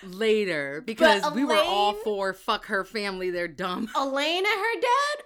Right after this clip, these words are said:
Speaker 1: fuck them. Fuck them.
Speaker 2: Yeah, honestly, fuck them. What really was interesting to me, she mentions right away that Nesta is very, like, calculating.
Speaker 1: Yes.
Speaker 2: Like, she's cold like she usually is,
Speaker 1: Yeah.
Speaker 2: but she's very calculating,
Speaker 1: Yeah.
Speaker 2: like, watching her,
Speaker 1: Yeah.
Speaker 2: like,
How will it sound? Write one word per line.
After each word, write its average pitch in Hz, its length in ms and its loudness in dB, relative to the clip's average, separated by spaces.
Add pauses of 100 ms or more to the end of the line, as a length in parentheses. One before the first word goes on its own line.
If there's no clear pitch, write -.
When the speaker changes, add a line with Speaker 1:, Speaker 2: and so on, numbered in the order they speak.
Speaker 1:
fuck - 360 -2
them. 196 340 -14 (220)
Fuck 269 440 -4
them. 196 260 -6
Speaker 2:
Yeah, 143 320 -6
honestly, 147 680 -8
fuck - 300 -14
them. 135 260 -16 (280)
What 226 320 -4
really 277 400 -6
was 262 180 -6
interesting 220 560 -10
to 175 60 -8
me, 170 480 -8
she - 200 -12
mentions 190 720 -10
right 190 260 -6
away 156 720 -8 (320)
that 180 180 -8
Nesta 175 600 -6
is 147 160 -10
very, 165 260 -6
like, 147 300 -10 (340)
calculating. 180 720 -10
Speaker 1:
Yes. - 540 -6
Speaker 2:
Like, 240 120 -6
she's 330 260 -2
cold 277 460 -2
like 190 140 -6
she - 140 -14
usually 208 400 -12
is, 240 100 -8
Speaker 1:
Yeah. 214 140 -6
Speaker 2:
but 180 100 -8
she's 202 160 -14
very 175 220 -10
calculating, 165 640 -6
Speaker 1:
Yeah. 147 60 -8
Speaker 2:
like, 143 140 -14
watching 147 460 -8
her, 180 240 -8
Speaker 1:
Yeah. 160 60 -8
Speaker 2:
like, 143 220 -8